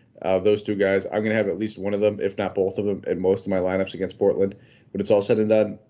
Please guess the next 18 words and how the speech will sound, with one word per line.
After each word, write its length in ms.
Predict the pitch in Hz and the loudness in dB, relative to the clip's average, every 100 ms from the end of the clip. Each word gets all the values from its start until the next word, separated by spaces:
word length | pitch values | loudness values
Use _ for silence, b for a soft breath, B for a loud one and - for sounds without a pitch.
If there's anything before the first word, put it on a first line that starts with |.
| _ _ _ _ | _ _ _ _
I'm 160 | - 95 - | -16 -16 -20
probably 400 | _ 120 117 117 | _ 0 0 0
leaning 340 | 107 113 107 104 | -2 -2 -2 -4
towards 380 | 110 104 101 - | 0 0 0 -2
those 240 | 101 98 | 0 0
two 120 | - | -4
guys 240 | 101 101 95 | 0 0 2
over 200 | 98 107 | -2 -4
Boucher, 400 | 107 110 117 107 | -6 0 0 0
just 180 | - | -4
simply 220 | - - 92 | -10 -6 -6
because 240 | 87 90 | -4 -6
we 100 | 92 | -4
know 180 | 90 90 | -2 0
what 160 | 95 | 0
the 80 | - | -4
situation 520 | 85 98 90 92 92 | -8 -6 -2 -2 2
is. 220 | 147 143 | 2 0